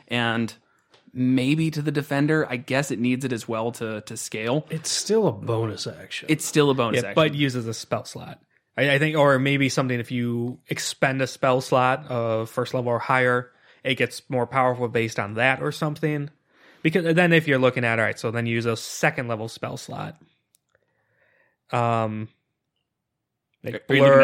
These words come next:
Speaker 3: blur,
Speaker 1: spells?
Speaker 3: dark vision, yeah, enhance ability, enlarge, reduce, heat metal, invisibility, lesser restoration, levitate, magic weapon, protection from poison, well, rope trick, yeah. So
Speaker 1: I was, sorry, just to completely cut you off,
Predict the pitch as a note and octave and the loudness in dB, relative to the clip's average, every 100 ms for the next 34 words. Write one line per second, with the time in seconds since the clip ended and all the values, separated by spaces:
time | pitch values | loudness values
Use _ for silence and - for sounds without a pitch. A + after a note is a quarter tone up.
0 | C3+ B2+ A#2 A#2 - - B2 A#2 B2 A2+ | 8 6 0 -8 -8 0 2 2 -2 -2
1 | A#2+ A#2 G#2+ A2 G#2+ C3 A#2+ A#2 A#2+ A#2+ | -2 -2 -2 -4 -4 -4 -4 -2 2 2
2 | A#2 A#2 A2+ B2 B2 A#2 A#2+ A2 A#2 A2+ | 2 0 0 2 2 2 -4 -4 -6 -6
3 | - E3 D3 B2+ C3 B2 B2 A#2 B2 B2+ | -4 -4 -2 0 2 2 -2 -6 -4 -2
4 | A2+ B2 C3 A#2+ A#2+ A#2 A2+ - - - | 2 4 4 2 0 -2 -6 -16 -16 -2
5 | C3+ C3 C3+ C3 - C3 A#2+ A#2+ - B2+ | -2 0 0 0 -2 -4 -2 -2 -2 -4
6 | A2+ A#2+ B2+ A#2+ - B2 A#2 A2 - _ | -2 0 0 -2 -4 -4 -4 -6 -10 _
7 | _ - B2+ C3 B2+ B2 C3 B2 B2+ A#2 | _ -10 -2 0 0 0 0 0 -2 -4
8 | A2 C3+ B2 - G#2+ - A2+ A2+ A#2 G#2+ | -6 -8 -8 -10 -12 -6 -4 -4 -6 -8
9 | G#2+ G2+ - G#2 - A#2 - - C3+ C#4+ | -6 -8 -10 -14 -10 -12 -10 -2 0 4
10 | E4+ D#3 C3 D3 _ _ _ - F3 C#3+ | 2 2 -8 -16 _ _ _ -4 0 2
11 | A#2+ G#3 - A#2 - - - A#3 C3 F#3 | 0 -4 -4 -6 -8 -16 -6 -4 -4 -8
12 | A2+ - G2+ G2 | -10 -12 -12 -10